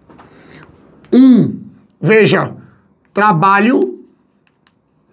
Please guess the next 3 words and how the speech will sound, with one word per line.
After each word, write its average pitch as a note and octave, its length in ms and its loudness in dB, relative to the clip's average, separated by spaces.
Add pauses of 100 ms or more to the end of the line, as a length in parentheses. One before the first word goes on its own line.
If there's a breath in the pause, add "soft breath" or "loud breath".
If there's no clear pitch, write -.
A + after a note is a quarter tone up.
(520 soft breath)
realizando G3 1000 0
um A3+ 120 -4
trabalho G3 720 0